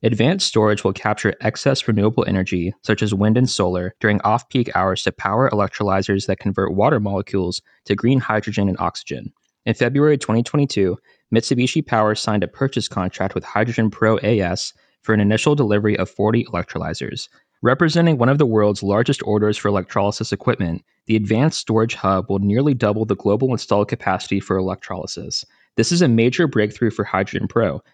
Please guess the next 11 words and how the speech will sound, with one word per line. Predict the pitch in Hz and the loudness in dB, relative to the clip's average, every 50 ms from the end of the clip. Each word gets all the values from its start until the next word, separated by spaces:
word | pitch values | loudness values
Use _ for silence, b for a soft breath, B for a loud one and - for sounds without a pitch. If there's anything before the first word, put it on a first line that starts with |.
| _ _ _ | _ _ _
It | - 107 | -2 2
demonstrates | 117 113 135 170 170 - - 127 127 123 - - | 2 4 4 4 2 0 2 2 2 2 0 -2
that | - - | -4 -2
our | - 104 | 0 0
technology | 113 - 160 - - 110 101 104 101 - 107 104 | 0 0 -2 -2 0 0 0 0 0 0 -2 -2
is | 95 101 101 98 | -2 -2 -2 0
well | 98 101 113 135 | 2 2 2 2
suited | - - 110 107 107 107 | 0 0 0 0 0 0
for | - 113 101 | 0 -2 -2
large-scale | 95 92 95 95 - - - 95 90 85 | 0 0 0 0 -2 -2 -2 -2 -2 -2
projects, | - - 117 110 104 - - - - - - | 0 0 0 0 0 -2 -8 -10 -12 -16 -16